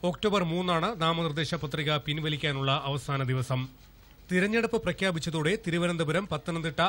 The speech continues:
ആലപ്പുഴ, എറണാകുളം, കാസർഗോഡ് ജില്ലകളിൽ മാതൃകാ പെരുമാറ്റച്ചട്ടം നിലവിൽ വന്നു. എറണാകുളം, അരൂർ, കോന്നി, വട്ടിയൂർക്കാവ് മണ്ഡലങ്ങളിലെ എം എൽ എമാർ രാജിവെക്കുകയും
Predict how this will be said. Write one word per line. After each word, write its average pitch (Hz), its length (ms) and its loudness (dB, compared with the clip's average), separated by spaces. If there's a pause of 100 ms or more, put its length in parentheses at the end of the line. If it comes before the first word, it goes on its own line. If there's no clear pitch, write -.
ആലപ്പുഴ, 160 540 2
എറണാകുളം, 160 640 0
കാസർഗോഡ് 160 460 0
ജില്ലകളിൽ 143 480 0 (360)
മാതൃകാ 196 480 4
പെരുമാറ്റച്ചട്ടം 165 760 -2
നിലവിൽ 143 280 0
വന്നു. 135 260 -2 (680)
എറണാകുളം, 185 560 2 (100)
അരൂർ, 160 300 2
കോന്നി, 160 460 0
വട്ടിയൂർക്കാവ് 165 640 0
മണ്ഡലങ്ങളിലെ 151 580 0 (120)
എം 160 160 -2
എൽ 156 120 2
എമാർ 151 240 0
രാജിവെക്കുകയും 143 760 0